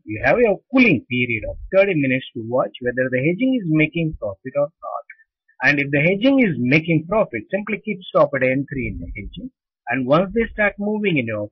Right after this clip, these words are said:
favor, you can try to book some profit. And this sort of trades can be done if you, you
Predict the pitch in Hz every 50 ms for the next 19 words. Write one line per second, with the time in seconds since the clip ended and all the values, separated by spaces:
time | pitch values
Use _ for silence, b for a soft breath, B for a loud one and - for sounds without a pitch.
0 | _ 120 117 113 107 117 139 - b b b b _ 117 113 - - 120 123 107
1 | - - 107 101 101 - - 151 127 143 - - _ _ - - 170 165 170 170
2 | 175 202 196 156 - - - - - _ b b b _ - 120 131 156 160 170
3 | 254 262 262 - _ - 214 208 202 190 185 - _ - - 185 190 180 156 131
4 | 117 113 110 - 120 113 107 92 104 101 87 90 92 123 135 127 107 101 104 131
5 | 214 233 - b b b _ _ _ 127 151 156 156 160 160 165 170 170 - 143
6 | 147 165 185 208 247 302